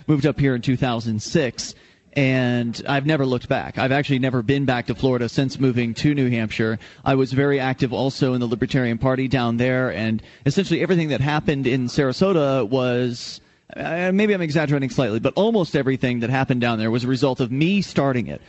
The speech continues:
I was the one that put together the outreach booths. I was the one who bought the booth at the, uh, the gun show and Gay and Lesbian Pride Fest and, uh, the county fair, and I worked every single one of those booths, and,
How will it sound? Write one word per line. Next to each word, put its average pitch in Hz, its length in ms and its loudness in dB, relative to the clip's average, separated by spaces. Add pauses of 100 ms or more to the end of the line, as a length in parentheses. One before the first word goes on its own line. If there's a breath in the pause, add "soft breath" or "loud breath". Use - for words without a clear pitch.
(140 loud breath)
I - 120 2
was 196 160 0
the 185 80 2
one 156 160 0
that 139 100 -2
put 160 140 2
together 143 320 2
the 135 160 0
outreach 131 420 -2
booths. 123 420 0
I 175 120 0
was 185 140 2
the 156 40 0
one 151 160 0
who 143 80 0
bought 131 240 -2
the 139 60 2
booth 135 240 0
at 131 100 -2
the, 131 240 0
uh, 123 180 0
the 131 160 0
gun 131 260 0
show 127 420 0
and 131 100 -4
Gay 131 140 0
and 131 100 -2
Lesbian 131 300 0
Pride 123 280 -2
Fest 123 440 -2 (240 loud breath)
and, 127 420 0
uh, 127 140 2
the 131 80 -2
county 139 340 0
fair, 123 440 0
and 123 100 -2
I 135 80 0
worked 131 360 -2
every 139 220 0
single 135 240 0
one 127 140 0
of 120 40 -2
those 117 200 -2
booths, 120 400 0
and, 113 240 0